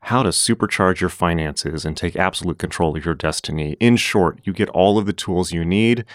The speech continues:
to turn chaos into beautiful, scintillating order and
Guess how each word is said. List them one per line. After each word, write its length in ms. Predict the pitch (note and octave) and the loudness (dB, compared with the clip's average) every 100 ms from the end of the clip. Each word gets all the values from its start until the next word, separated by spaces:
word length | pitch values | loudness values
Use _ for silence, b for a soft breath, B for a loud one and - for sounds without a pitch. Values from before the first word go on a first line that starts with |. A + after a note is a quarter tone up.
| B B B B | B B B B
to 100 | - | -12
turn 380 | - F2+ D#2+ D2 | -6 -4 -4 -6
chaos 720 | - G#2 G2+ G2+ G#2 - - - - | 0 4 6 6 2 -2 -6 -12 -12
into 720 | F2 D2+ - D2+ D2+ C#2+ C#2 _ E2 | -8 -8 -6 -6 -6 -6 -12 _ -20
beautiful, 680 | D#2+ F#2 G#2 - D2+ D2+ G2 _ | -4 -2 -2 -6 -8 -8 -14 _
scintillating 880 | - - G#2+ G2+ F2+ E2+ E2 D2+ | -8 2 2 4 2 2 0 -4
order 500 | C#2+ F2 G2 A#2+ C#3 - _ _ - | -2 -2 2 2 2 -2 _ _ -4
and 680 | F#2 E2+ E2+ E2 E2+ - | 0 0 0 -2 -6 -10